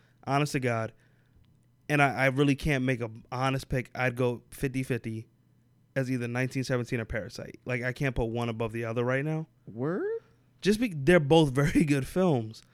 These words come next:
Speaker 1: and they both have their own merits to it to why I see it could win. You know what? No, fuck that, 'cause I'd be a bitch for taking a cop out.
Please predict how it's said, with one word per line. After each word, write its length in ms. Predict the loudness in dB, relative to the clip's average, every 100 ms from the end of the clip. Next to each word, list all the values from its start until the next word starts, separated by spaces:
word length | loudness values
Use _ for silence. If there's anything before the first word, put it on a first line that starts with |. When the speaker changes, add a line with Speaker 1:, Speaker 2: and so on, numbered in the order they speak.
| _ _
Speaker 1:
and 140 | -2 2
they 60 | 2
both 260 | 4 2
have 200 | 4 2
their 140 | 0 0
own 320 | 2 2 0
merits 400 | 2 2 2 -2
to 160 | 0 0
it 120 | 0
to 100 | -4
why 320 | -4 0 0
I 40 | 0
see 260 | -2 -4
it 80 | -4
could 140 | -4 -4
win. 300 | -2 -4 -8 _ _ _ _ _ _ _ _ _ _
You 100 | 0
know 80 | 2
what? 140 | 2
No, 140 | 0 0
fuck 240 | 0 -2
that, 180 | -2 -4
'cause 140 | 0
I'd 120 | 2 4
be 80 |
a 60 | 2
bitch 300 | 2 -2 -2
for 120 | -6 -4
taking 260 | -4 -4
a 40 | -4
cop 280 | -6 -4
out. 180 | -6 -10